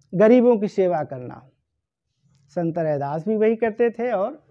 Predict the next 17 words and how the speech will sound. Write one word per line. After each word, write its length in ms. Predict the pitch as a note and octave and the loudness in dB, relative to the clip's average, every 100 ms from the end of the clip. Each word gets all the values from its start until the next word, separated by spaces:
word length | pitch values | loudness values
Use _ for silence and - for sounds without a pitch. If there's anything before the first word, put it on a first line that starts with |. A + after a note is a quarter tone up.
| _ - | _ -8
डाकू 280 | F#3+ F#3+ G#3 | -6 -4 -2
मान 280 | G#3 A3+ A3+ | -2 -2 -4
सिंह 220 | A#3 A3 | -4 -2
भी 120 | G#3 | 0
वही 200 | E3 D3+ | -2 -4
करता 360 | D3 A#2+ - - | -6 -12 -14 -18
था। 180 | - _ _ _ _ F#3+ | -20 _ _ _ _ -6
अमीरों 360 | F#3+ G3 G3 | 2 4 4
को 160 | F3+ F3 | 0 -2
घर 180 | E3+ E3 | -2 -2
से 140 | F3+ | -4
लूटता 420 | D3+ D3+ D3+ G3+ | -4 -6 -2 -2
था, 220 | G3 G#3 - - | -2 -6 -10 -6
गरीबों 400 | F3+ G#3 A#3 G#3+ | -2 -2 -2 -4
में 160 | G3+ F3+ | -6 -8
बांटता 400 | C3 B2 - D3 | -10 -12 -14 -16
था। 140 | - | -18